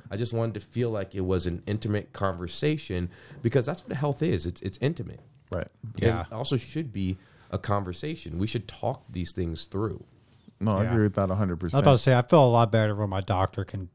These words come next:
Speaker 3: like, be real and personal, per-, personable. There we go.
Speaker 2: <laughs>
Speaker 3: With me, rather than just trying to rush me through.
Speaker 2: Yeah, write a script and go.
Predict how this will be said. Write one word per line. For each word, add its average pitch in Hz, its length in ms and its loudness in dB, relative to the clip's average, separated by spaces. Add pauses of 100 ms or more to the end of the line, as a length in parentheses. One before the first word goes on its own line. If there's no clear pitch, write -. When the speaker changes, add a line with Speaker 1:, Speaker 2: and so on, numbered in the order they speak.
(160)
Speaker 3:
like, 90 180 0 (520)
be 143 160 8
real 117 200 4
and 101 140 -4
personal, 98 600 -2 (420)
per-, - 120 -6 (120)
personable. 170 800 0 (140)
There 113 140 2
we 107 80 0
go. 104 160 -2 (400)
Speaker 2:
<laughs> 143 140 0
Speaker 3:
With 135 220 6
me, 151 360 6
rather 131 240 4
than 123 160 0
just 117 180 -2
trying 110 260 0
to - 560 -12
rush 120 360 4
me 107 100 -4
through. 101 380 2 (420)
Speaker 2:
Yeah, 95 260 0
write 98 240 2
a 87 80 -2
script 85 480 0
and 92 160 -4
go. 82 300 0